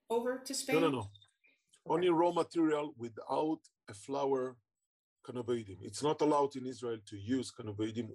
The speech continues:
Speaker 2: except if you have a medicine license.
Speaker 1: Okay.
Speaker 2: Therefore, therefore, we do only raw materials, no cannabinoid, no C B D, no T H C, nothing.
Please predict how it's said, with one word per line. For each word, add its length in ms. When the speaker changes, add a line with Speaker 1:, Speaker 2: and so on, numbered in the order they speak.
Speaker 2:
except 600
if 220
you 140
have 420
a 40
medicine 580
license. 800
Speaker 1:
Okay. 320
Speaker 2:
Therefore, 640
therefore, 540
we 240
do 160
only 280
raw 260
materials, 640
no 300
cannabinoid, 760
no 200
C 200
B 140
D, 200
no 240
T 160
H 60
C, 220
nothing. 580